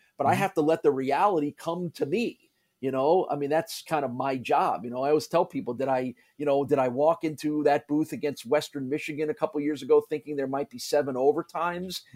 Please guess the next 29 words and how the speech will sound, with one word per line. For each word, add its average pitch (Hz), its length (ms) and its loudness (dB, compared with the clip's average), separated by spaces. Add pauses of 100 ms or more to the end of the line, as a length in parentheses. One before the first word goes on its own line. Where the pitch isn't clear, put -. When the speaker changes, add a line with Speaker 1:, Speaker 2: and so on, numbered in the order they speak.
(160)
Speaker 1:
and - 80 2
a 233 40 0
Speaker 2:
<sighs> - 0 -
Speaker 1:
six - 320 -2
hundred 160 280 -2
yard 151 280 2
passing 160 360 -6
game?" 214 160 -8
Of 233 100 -16
course 175 380 2
not. 175 180 0
Speaker 2:
Right. 165 180 -4 (300)
Speaker 1:
But 175 120 4
I 156 120 2
did 175 260 -8
kind 170 200 -6
of - 100 -14
pride 170 320 -2
myself 147 460 -4
and 127 80 -4
our 131 140 0
whole 147 260 4
radio 143 400 2
crew 131 440 0 (200)
on 156 120 2
being 170 260 -2
ready 240 340 2
for 139 360 2
it - 100 -16